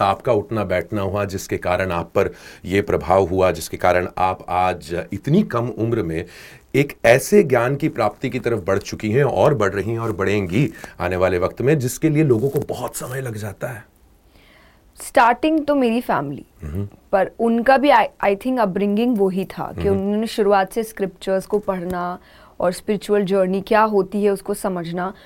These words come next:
Speaker 2: तो उन्होंने बचपन से मेरे और मेरी सिस्टर, हम दो ही जन हैं, उनके लिए भी यही माहौल रखा था।
Speaker 1: हम्म, हम्म।
Speaker 2: और मेरी पूरी दुनिया वही थी कि हम वहीं रहते थे, वही बातें सुनते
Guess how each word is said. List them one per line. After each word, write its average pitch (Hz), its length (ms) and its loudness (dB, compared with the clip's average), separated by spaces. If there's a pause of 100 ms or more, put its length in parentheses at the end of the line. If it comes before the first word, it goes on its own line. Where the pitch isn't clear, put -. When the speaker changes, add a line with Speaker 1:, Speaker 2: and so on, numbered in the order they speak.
(160)
Speaker 2:
तो 285 60 0
उन्होंने 339 240 4
बचपन 254 420 0
से 277 180 0
मेरे 220 280 4
और 226 80 0
मेरी 233 140 -2
सिस्टर, 196 360 -2
हम 196 160 0
दो 202 100 6
ही 196 80 4
जन 185 240 2
हैं, 190 100 -2
उनके 214 300 -2
लिए 262 120 2
भी 269 120 4
यही 214 380 4
माहौल 185 340 0
रखा 127 300 -10
था। - 180 -18
Speaker 1:
हम्म, 98 500 -6
हम्म। 90 300 -8
Speaker 2:
और 190 220 6
मेरी 208 220 0
पूरी 220 220 -2
दुनिया 202 380 4
वही 202 360 2
थी 202 200 -6
कि - 120 -2
हम 208 120 2
वहीं 208 320 0
रहते 202 340 0
थे, 196 200 -2
वही 196 220 0
बातें 185 380 0
सुनते 190 400 -6